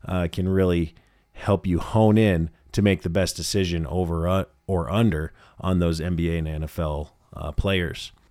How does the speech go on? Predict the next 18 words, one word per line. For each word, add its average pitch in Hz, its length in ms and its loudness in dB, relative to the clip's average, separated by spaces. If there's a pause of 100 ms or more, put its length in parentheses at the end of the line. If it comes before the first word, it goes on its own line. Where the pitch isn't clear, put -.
(720)
Please 170 300 6
go 180 180 10
and 135 120 8
join 165 300 10
the 123 100 6
Squads 131 440 2
Pod 123 320 0
squad 120 480 0
in 143 260 2
the 175 80 4
Sleeper 90 520 -2
app 85 260 -4 (300)
so - 120 -2
you 104 120 4
can 90 260 0
join 107 680 4
the 90 120 -4
community 117 800 2